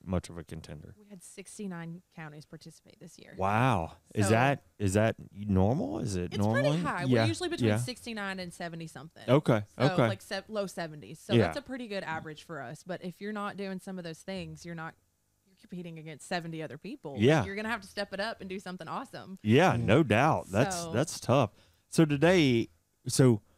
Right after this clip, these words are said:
Speaker 1: you, you're talking about on the county level.
Speaker 2: Yes.
Speaker 1: And then the, and then from there,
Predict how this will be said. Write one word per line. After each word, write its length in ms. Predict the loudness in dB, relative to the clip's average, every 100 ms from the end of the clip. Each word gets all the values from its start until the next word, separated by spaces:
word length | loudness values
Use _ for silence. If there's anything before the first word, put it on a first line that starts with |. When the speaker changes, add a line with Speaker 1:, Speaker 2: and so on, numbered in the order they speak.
| _ _ -8
Speaker 1:
you, 140 | -8 -8 _ _
you're 160 | 4 6
talking 240 | 8 4
about 160 | 4 2
on 120 | 0
the 60 | -4
county 400 | -2 0 0 -4
level. 340 | -6 -6 -6
Speaker 2:
Yes. 340 | -8 -14 -18 2
Speaker 1:
And 140 | 6
then 200 | 8 6
the, 140 | 4 2
and 200 | 4 4
then 160 | 4
from 240 | 2 0 4
there, 640 | 4 6 4 4 2 -2